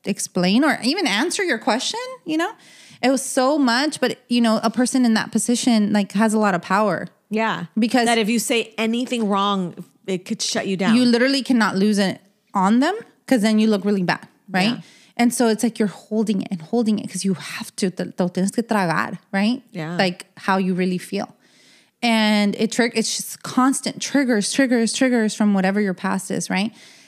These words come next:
Speaker 1: And I had to hold it in. At some point, I did end up telling her, you know, um,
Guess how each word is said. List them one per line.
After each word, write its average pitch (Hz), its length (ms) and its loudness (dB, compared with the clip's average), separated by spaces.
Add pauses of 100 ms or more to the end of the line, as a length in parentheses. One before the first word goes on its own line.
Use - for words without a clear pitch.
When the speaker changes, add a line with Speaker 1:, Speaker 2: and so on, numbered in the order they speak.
(140)
Speaker 1:
And 220 140 2
I 185 40 4
had 180 240 0
to 190 80 -4
hold 175 200 -2
it 165 80 -2
in. - 220 -4
At 208 180 0
some 269 140 4
point, 269 160 0
I 190 80 0
did 185 160 -2
end 175 160 0
up 170 80 -6
telling 180 280 -2
her, 175 120 -2
you 190 160 -2
know, 180 400 -2
um, 170 380 -4